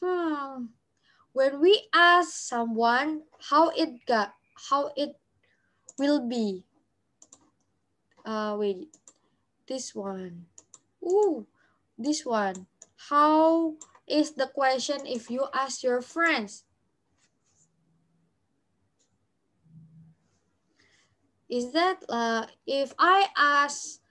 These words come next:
for example, Arya, do, uh, Arya, or wait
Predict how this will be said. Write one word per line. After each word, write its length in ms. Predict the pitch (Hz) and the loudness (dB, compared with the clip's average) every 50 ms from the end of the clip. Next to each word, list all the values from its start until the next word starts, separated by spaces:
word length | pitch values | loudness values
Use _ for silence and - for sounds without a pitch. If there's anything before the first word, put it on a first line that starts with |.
| _ _ - | _ _ -6
for 120 | 254 247 | -2 -2
example, 440 | 247 247 247 269 269 285 302 320 - - | -2 -2 -2 -4 -4 -4 -2 -4 -4 -4
Arya, 560 | 240 233 220 214 214 214 220 233 254 285 - - - _ _ _ _ _ _ _ _ _ _ _ _ _ _ _ _ _ _ _ _ _ _ - - - - - - - - - _ _ - - - - - - - - _ _ _ _ _ _ _ _ _ | -4 -4 -4 -4 -6 -4 -4 -2 -2 -2 -4 -6 -10 _ _ _ _ _ _ _ _ _ _ _ _ _ _ _ _ _ _ _ _ _ _ -20 -20 -20 -20 -20 -20 -20 -20 -20 _ _ -20 -20 -20 -20 -20 -20 -20 -20 _ _ _ _ _ _ _ _ _
do, 400 | 208 214 208 202 240 247 247 240 | -12 -10 -6 -4 -2 -2 -2 -2
uh, 240 | - - - - - - - | -2 -4 -6 -6 -8 -10 -8
Arya, 760 | 240 233 226 226 233 233 247 285 302 320 339 349 349 359 330 - - _ _ _ _ _ _ _ _ _ _ _ _ _ _ _ _ _ _ _ _ _ _ _ _ _ _ _ _ _ _ _ _ _ _ _ _ _ _ _ _ _ _ _ _ _ _ _ _ _ _ _ _ _ _ _ _ _ _ _ _ _ | -8 -6 -4 -4 -4 -4 -4 -2 -2 0 0 0 -2 -4 -6 -12 -18 _ _ _ _ _ _ _ _ _ _ _ _ _ _ _ _ _ _ _ _ _ _ _ _ _ _ _ _ _ _ _ _ _ _ _ _ _ _ _ _ _ _ _ _ _ _ _ _ _ _ _ _ _ _ _ _ _ _ _ _ _
or 360 | - 226 220 220 220 214 - - | -4 -2 0 0 0 -2 -4 -8
wait 380 | - 220 220 214 208 202 208 | -6 -4 -2 -2 -2 -2 -6